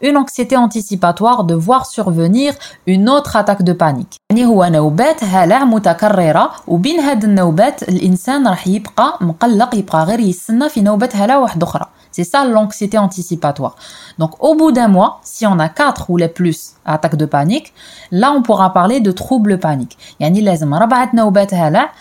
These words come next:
ولا أكثر في مدة شهر باش نشخصوا، آه، الإنسان، آه، كإنسان يعاني من اضطراب الهلع. Donc ça, c'est le trouble panique. C'est une sorte d'appréhension. C'est pour ça qu'on parle d'anxiété anticipatoire.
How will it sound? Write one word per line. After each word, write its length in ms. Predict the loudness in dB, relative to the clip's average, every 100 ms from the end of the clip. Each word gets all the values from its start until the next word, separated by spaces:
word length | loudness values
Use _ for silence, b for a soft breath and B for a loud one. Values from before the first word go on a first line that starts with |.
| B -2
ولا 260 | 0 2
أكثر 300 | 0 0 -2
في 200 | 0 -2
مدة 300 | 0 0 -4
شهر 420 | -6 -4 -2 -2 B B -2
باش 280 | -2 0
نشخصوا، 520 | -4 -4 -10 -6 -4 -4 _ -4
آه، 120 | -2
الإنسان، 600 | -2 -4 -2 0 2 2
آه، 240 | 0 -2 -6 _ _ 0
كإنسان 600 | 2 2 0 0 0 0
يعاني 360 | 0 0 2
من 140 | 0 -2
اضطراب 420 | -4 0 2 2 0
الهلع. 380 | -2 -4 -6 -10 _ _ -20 -20 B B B -6
Donc 140 | -6
ça, 240 | 0 0 0
c'est 100 | -2
le 140 | -2 -2
trouble 420 | -2 0 2 2
panique. 300 | 0 0 -4
C'est 200 | -6 -4
une 80 | -4
sorte 320 | -2 -4 -2
d'appréhension. 1040 | -2 0 0 0 -2 0 0 0 -2 -4 -4 B -8
C'est 140 | -6
pour 160 | -4 -4
ça 140 | 0
qu'on 160 | 0 2
parle 240 | 2 2
d'anxiété 420 | 0 -2 -4 0
anticipatoire. 800 | 0 0 -6 -4 -2 -2 -4 -8